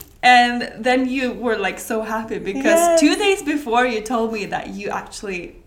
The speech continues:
Speaker 1: manifested that you wanted to be on a podcast.
Speaker 2: Yes.
Speaker 1: Which I had no idea about.
Speaker 2: No, exactly. And, and I actually had forgotten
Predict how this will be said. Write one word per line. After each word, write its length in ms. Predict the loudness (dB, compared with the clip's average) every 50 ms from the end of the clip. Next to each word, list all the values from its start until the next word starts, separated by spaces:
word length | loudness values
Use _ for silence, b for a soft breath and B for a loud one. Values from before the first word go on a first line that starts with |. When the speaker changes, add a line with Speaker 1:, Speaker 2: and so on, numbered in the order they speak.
| -20 -20 -16
Speaker 1:
manifested 840 | -10 -6 -4 -4 -4 -4 -6 -12 -14 -14 -14 -14 -14 -12 -12 -6
that 140 | -6 -6 -6
you 80 | -6 -4
wanted 240 | -4 -4 -4 -6 -8
to 100 | -10 -12
be 180 | -10 -10 -10
on 80 | -12 -12
a 40 | -14
podcast. 560 | -12 -14 -14 -14 -14 -14 -12 -12 -12 -10 -2 2
Speaker 2:
Yes. 540 | 4 4 6 6 4 2 0 -4 -8 -10
Speaker 1:
Which 220 | -8 -8 -6 -4 -2
I 80 | -2
had 200 | -2 -2 -2 -2
no 100 | -2 -2
idea 440 | 0 0 -2 -2 -6 -8 -8 -8 -8
about. 340 | -10 -10 -12 -12 -12 -8 2
Speaker 2:
No, 460 | 8 10 10 12 12 10 10 8 6
exactly. 880 | 2 -2 -4 -6 2 6 6 6 6 4 2 -6 -8 -8 -10 -12 -14 -14 -2
And, 340 | 2 4 4 4 2 2 2
and 140 | 4 4 6
I 300 | 6 6 4 2 -2 0 2
actually 420 | 2 2 2 0 -2 -2 -2 -2
had 220 | -4 -2 -4 -4 -2
forgotten 600 | -2 -4 -2 4 4 4 4 4 0 -6 -10 -12